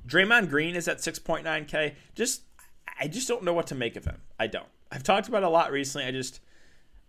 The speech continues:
I don't understand. He, he has some, he goes on stretches where he crushes, and then he'll go on stretches where he is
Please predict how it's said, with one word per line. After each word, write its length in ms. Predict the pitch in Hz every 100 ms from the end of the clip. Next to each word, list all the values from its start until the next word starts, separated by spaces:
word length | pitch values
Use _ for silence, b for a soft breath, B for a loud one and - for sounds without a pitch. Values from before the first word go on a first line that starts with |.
| -
I 60 | 143
don't 120 | 196
understand. 600 | 220 214 277 - - - - -
He, 180 | 143 147
he 180 | 135 147
has 140 | 170
some, 380 | - 185 196 190
he 120 | 160
goes 200 | 156 208
on 140 | 240 226
stretches 520 | - 190 - 185 180
where 220 | 165 160
he 480 | 151 156 147 143 135
crushes, 580 | - - 160 - 185 175
and 180 | - 143
then 80 | 139
he'll 100 | 135
go 180 | 143 147
on 160 | 147
stretches 500 | 147 147 139 143 131
where 360 | 127 123 123 120
he 300 | 123 123 117
is 720 | 117 113 110 107 104 -